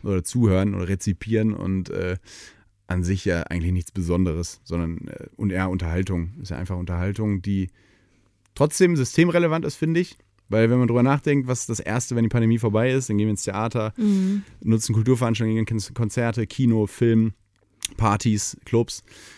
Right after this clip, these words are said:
Speaker 1: Also schon systemrelevant, trotzdem, äh, gibt es wichtigere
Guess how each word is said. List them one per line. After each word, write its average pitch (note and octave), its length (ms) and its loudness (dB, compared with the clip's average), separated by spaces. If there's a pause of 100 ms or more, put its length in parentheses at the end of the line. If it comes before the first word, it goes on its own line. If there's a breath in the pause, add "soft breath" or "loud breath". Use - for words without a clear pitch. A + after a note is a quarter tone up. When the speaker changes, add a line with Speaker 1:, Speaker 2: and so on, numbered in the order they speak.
(320 loud breath)
Speaker 1:
Also G2+ 340 4 (320)
schon A#2+ 240 4
systemrelevant, B2 720 2
trotzdem, G2+ 680 0
äh, F2 440 -4 (100)
gibt - 180 -12
es E2 160 -10
wichtigere E2 600 -4